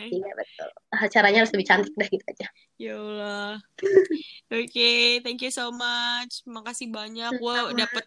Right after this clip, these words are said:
Speaker 2: banyak banget pelajaran dari cerita-cerita lu.
Speaker 1: Iya.
Speaker 2: Semoga bermanfaat juga
Speaker 1: Sama.
Speaker 2: buat yang denger ya.
Speaker 1: Eh, gue juga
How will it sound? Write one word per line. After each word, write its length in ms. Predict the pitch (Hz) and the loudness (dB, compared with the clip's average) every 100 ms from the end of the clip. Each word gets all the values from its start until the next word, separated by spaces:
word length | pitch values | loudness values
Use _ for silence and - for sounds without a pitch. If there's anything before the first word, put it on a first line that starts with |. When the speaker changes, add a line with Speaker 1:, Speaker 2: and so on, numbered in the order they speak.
| _ | _
Speaker 2:
banyak 360 | 208 214 214 220 | -8 -6 -6 -8
banget 240 | 208 220 | -10 -10
pelajaran 560 | 220 214 208 202 202 208 | -6 -6 -2 -2 -2 -4
dari 240 | 214 190 190 | -8 -10 -10
cerita-cerita 840 | - 190 190 196 208 202 196 190 | -10 -10 -10 -10 -10 -10 -6 -6
lu. 460 | 190 202 208 214 214 _ - | -4 -4 -4 -4 -8 _ -10
Speaker 1:
Iya. 320 | - 202 - | -6 -4 -2
Speaker 2:
Semoga 240 | 214 208 | -4 -4
bermanfaat 460 | 226 233 226 226 226 | -4 -2 -2 -2 -2
juga 340 | 226 208 247 | 2 4 4
Speaker 1:
Sama. 80 | 208 | 4
Speaker 2:
buat 200 | 233 226 | 2 2
yang 180 | 220 220 220 | 2 0 -4
denger 340 | 220 226 247 | -4 0 0
ya. 300 | 254 247 247 254 262 - - | 0 0 0 -2 -4 -4 4
Speaker 1:
Eh, 220 | 254 220 | 4 4
gue 240 | _ 277 | _ 4
juga 240 | 302 220 | 6 8